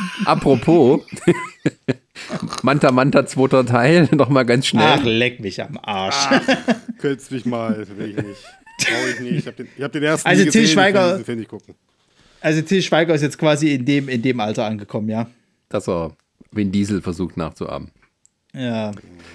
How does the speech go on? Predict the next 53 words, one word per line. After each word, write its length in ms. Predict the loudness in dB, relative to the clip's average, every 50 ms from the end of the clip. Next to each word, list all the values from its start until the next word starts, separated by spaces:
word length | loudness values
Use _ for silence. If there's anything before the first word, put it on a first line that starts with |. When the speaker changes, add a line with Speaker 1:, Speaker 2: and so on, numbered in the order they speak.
| -20 _ _ -4
Speaker 1:
Aber 200 | 0 2 2 2
was 140 | 2 2
soll's. 380 | 2 2 2 2 0 -4 -6 -4 0
Ähm, 640 | 2 4 4 4 4 4 4 2 2 2 0 0 0
gut, 280 | 0 0 0 0 -2 -2
haben 180 | 0 2 2 2
wir 80 | 2
das 140 | 2 2 2
schnell 180 | 2 0 2 2
ab. 80 | 0 2
Speaker 2:
Das 100 | 2 2 4
ist 60 | 4
ja 100 | 4 4
auch, 40 | 6
das, 460 | 6 4 4 2 0 -4 -6 -4 -2
das, 120 | -2 -2 -4 -4 -8 -6 -2
naja, 260 | 0 0 2 2 2
aber 120 | 4 4
da 100 | 2 2
siehst 240 | 2 0 0 0 2
du 40 | 2
ja 60 | 2
auch 40 | 2
noch 120 | 2 2
gar 200 | 2 2 2 2
nichts. 180 | 2 0 0 0
Der 120 | 0 -2
blöde 320 | 0 2 2 2 2 2 2
Manta 360 | 2 2 2 2 2 0 2
wird 140 | 0 0 0
irgendwie 300 | 0 -2 -2 0 0 0
enthüllt, 400 | 0 0 0 2 2 2 4 4
seine 320 | 4 4 4 4 2 0 0
talentlose 600 | 0 0 0 0 0 -2 0 0 0 0 -2 -2
Tochter 320 | -2 -2 -2 0 0 -2
ist 120 | -2 -2 -2
wieder 140 | -2 -2 -2
mit 140 | -2 -2
dabei, 340 | -2 -2 -2 -2 -2 0 0 0
Halleluja. 600 | 0 0 -2 -2 -2 -2 -2 -2 -2 -4 -8 -12 -12 -8
Speaker 1:
Ja, 240 | -4 -4 -4 -4 -6 _ _ _ _ _ _ -6
also 300 | -2 0 2 2 2 2
von 160 | 2 0 0 0
daher, 460 | 2 2 2 2 2 2 2 2 0 -2 -4 -6 -8 -6
ähm, 600 | -4 -2 0 0 0 0 0 -2 -2 -2 -4 -4 -6 -10 -10
Speaker 3:
Es 120 | -12 -4 0
gibt, 200 | 0 0 0 -2
es 160 | -6 -2 0
gibt 180 | 0 0 2 4
schon 80 | 4
einen 60 | 6 6
neuen 200 | 6 6 4 2
Trailer. 400 | 2 2 2 2 2 0 -2